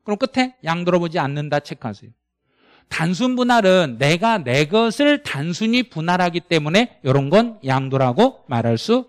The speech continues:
없습니다. 그다음 이제 동그라미 삼 번으로 오세요. 삼 번 중간에 일단 재산 분할 밑줄만 그어놓으세요. 자, 재산 분할. 재산 분할은 뭐냐면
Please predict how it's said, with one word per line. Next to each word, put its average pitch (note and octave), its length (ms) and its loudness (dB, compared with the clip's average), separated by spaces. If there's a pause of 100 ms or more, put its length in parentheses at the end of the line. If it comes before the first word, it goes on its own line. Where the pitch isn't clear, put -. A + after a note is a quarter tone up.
없습니다. F3+ 680 -4 (2250)
그다음 D#3+ 200 0
이제 D#3 140 0
동그라미 F3 560 -2
삼 D4 320 -6
번으로 C4+ 300 0
오세요. B2+ 440 -10
삼 A#3+ 320 -6
번 B3 440 2
중간에 F3+ 640 -2
일단 D#3+ 320 -4
재산 G#3+ 440 -2
분할 A3+ 380 2
밑줄만 F3+ 440 -4
그어놓으세요. A#2+ 400 -6 (480)
자, D#3 80 -12
재산 E3 340 -4
분할. B2 180 -12 (920)
재산 G#3+ 340 0
분할은 A3+ 340 2
뭐냐면 D#3 640 -2